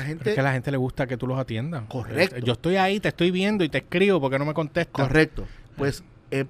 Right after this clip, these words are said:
Speaker 2: tratamos lo de la Premier, la Premier como que empezó a funcionar súper bien.
Speaker 1: ¿Cuándo tú te diste cuenta de que eso estaba empezando a coger vuelo?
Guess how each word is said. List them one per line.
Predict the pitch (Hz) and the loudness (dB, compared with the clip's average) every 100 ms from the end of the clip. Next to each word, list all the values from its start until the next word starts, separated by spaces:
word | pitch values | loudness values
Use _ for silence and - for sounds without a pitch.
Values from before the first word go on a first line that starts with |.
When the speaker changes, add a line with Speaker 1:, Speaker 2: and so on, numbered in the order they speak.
| - | -2
Speaker 2:
tratamos | 151 139 139 170 | 2 2 2 0
lo | 202 | -2
de | 214 | -2
la | 202 | -2
Premier, | 208 220 262 | -4 -6 -6
la | 175 | -6
Premier | 113 117 190 | -6 -8 -6
como | 214 | -8
que | 156 | -6
empezó | 120 117 101 | -8 -8 -10
a | 98 | -10
funcionar | 143 147 175 180 | -10 -8 -6 -8
súper | - - 110 92 | -10 -12 -10 -8
bien. | 95 113 113 - - - | -8 -8 -10 -16 -20 -8
Speaker 1:
¿Cuándo | 160 165 190 | -4 -2 -2
tú | 196 | -4
te | |
diste | 196 190 180 | -6 -6 -8
cuenta | 180 170 | -6 -6
de | 151 | -8
que | |
eso | 143 | -8
estaba | 147 151 | -8 -8
empezando | 143 135 139 139 | -8 -12 -12 -12
a | |
coger | 123 127 | -10 -10
vuelo? | 113 101 92 | -10 -10 -12